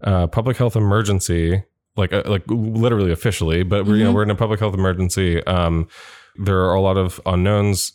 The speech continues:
Speaker 1: still. There are a lot of things with, like, long covid, for example, that don't have appropriate coding matched for them yet.
Speaker 2: Mm-hmm.
Speaker 1: You could say, "Okay, well, you know, everyone who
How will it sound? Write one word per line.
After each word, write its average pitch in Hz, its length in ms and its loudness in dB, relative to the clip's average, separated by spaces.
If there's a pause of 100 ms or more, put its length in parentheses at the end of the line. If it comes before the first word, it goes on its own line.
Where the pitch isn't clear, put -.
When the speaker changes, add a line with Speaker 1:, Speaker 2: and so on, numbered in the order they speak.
Speaker 1:
still. 117 420 0
There 101 140 2
are 92 60 2
a 92 40 2
lot 87 200 2
of 85 200 0
things 98 360 -2
with, 87 140 -2
like, 82 160 -2
long 95 240 0
covid, 104 400 0
for 101 160 -2
example, 98 380 0
that 90 140 0
don't 87 180 -2
have 90 180 -2
appropriate 87 600 -4
coding 107 440 -2
matched 113 280 -2
for 117 120 -2
them 113 180 0
yet. 113 260 0
Speaker 2:
Mm-hmm. 190 320 0
Speaker 1:
You 104 120 2
could 110 260 -2
say, 107 280 2
"Okay, 104 340 0
well, 98 480 2
you 104 120 2
know, 90 220 2
everyone 98 420 2
who 90 420 0